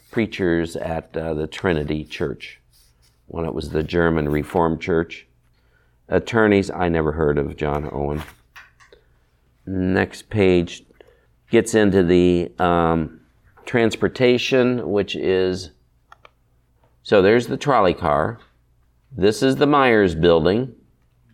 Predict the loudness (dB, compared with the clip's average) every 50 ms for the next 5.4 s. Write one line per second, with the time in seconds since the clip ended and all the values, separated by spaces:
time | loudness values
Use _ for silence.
0 | _ _ _ _ _ _ _ -2 2 2 2 2 2 2 2 4 4 2 2 0
1 | 0 0 0 -2 -2 0 2 4 4 6 6 6 6 4 4 4 2 2 0 -2
2 | 2 2 2 2 2 -2 -6 -4 -4 -6 -6 -2 0 0 0 0 -2 -6 -14 -18
3 | -16 -14 -10 -10 -10 -10 -4 0 2 2 4 2 2 0 -2 -4 -6 -4 -4 -4
4 | -6 -6 -10 -12 -10 -8 -6 -6 -4 -6 -6 -8 -8 -8 -10 -10 -10 -12 -10 -12
5 | -10 -8 -6 -8 -8 -8 -10